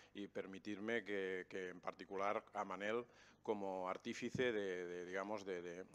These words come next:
o, o impulsor, eh, de, de estas, de esta serie de actuaciones. Sin más, pues paso a, a desarrollar lo que quería, lo que quería explicar, ¿no? Nosotros, eh, hemos desarrollado un trabajo, eh, desde hace un tiempo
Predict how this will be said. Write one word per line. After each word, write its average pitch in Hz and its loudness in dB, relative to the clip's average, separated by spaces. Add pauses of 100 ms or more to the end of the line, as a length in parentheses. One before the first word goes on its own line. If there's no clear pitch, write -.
(160)
o, 110 2
o 120 8
impulsor, 120 6 (340)
eh, 104 -2
de, 95 0
de 98 -2
estas, 104 0
de 104 -2
esta 107 0
serie 101 0
de 92 2
actuaciones. 78 -6 (120)
Sin 101 -4
más, 110 6
pues 101 2
paso 104 4
a, 92 2 (340)
a 110 8
desarrollar 104 4
lo 107 2
que 98 -4
quería, 87 0
lo 92 -6
que 92 -8
quería 82 -6
explicar, - -8
¿no? 113 -4 (480)
Nosotros, 127 8
eh, 120 10
hemos 113 4
desarrollado 110 8
un 110 0
trabajo, 139 10
eh, 104 4
desde 95 0
hace 104 0
un 104 -4
tiempo 127 4